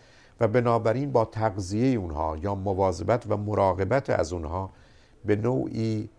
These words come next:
نشان دهند که در جهت راحت و آسایش موجودات دیگر نیز قدمی برمی‌دارند. تا اونجایی که ممکنه به اونها کمک کنیم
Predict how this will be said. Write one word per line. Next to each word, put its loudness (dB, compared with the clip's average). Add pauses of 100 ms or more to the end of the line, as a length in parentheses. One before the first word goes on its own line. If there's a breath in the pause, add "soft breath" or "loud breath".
(560)
نشان 0
دهند -4 (340 soft breath)
که -2
در 6
جهت -2 (220)
راحت 2 (100)
و 0
آسایش 0
موجودات -2
دیگر -2
نیز -10 (580 soft breath)
قدمی 0 (540 soft breath)
برمی‌دارند. -4 (400 soft breath)
تا 4
اونجایی 2
که 0
ممکنه 0
به 2
اونها 2
کمک -2
کنیم -6